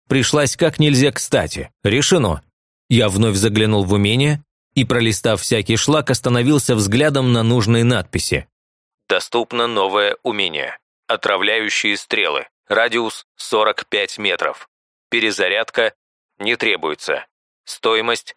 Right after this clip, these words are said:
пять очков концентрации за каждый выстрел. При активации умения каждый ваш выстрел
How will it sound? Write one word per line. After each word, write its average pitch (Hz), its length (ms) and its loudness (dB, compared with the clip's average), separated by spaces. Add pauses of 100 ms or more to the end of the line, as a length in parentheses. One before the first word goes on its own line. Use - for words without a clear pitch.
пять 107 240 -4
очков 101 420 -2
концентрации 110 1000 -2
за 104 220 0
каждый 98 400 -2
выстрел. 90 500 -6 (280)
При 104 140 -2
активации 104 760 -2
умения 113 540 -2
каждый 101 420 0
ваш 87 280 -2
выстрел 117 480 -2